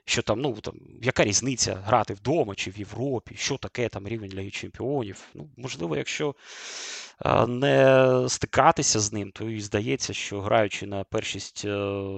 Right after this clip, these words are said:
водокачки і на Лігу Чемпіонів, це один, е, один той самий футбол, а,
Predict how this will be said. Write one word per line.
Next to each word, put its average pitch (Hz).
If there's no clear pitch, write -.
водокачки 104
і 95
на 107
Лігу 101
Чемпіонів, 104
це -
один, 107
е, -
один 107
той 104
самий 104
футбол, 107
а, 98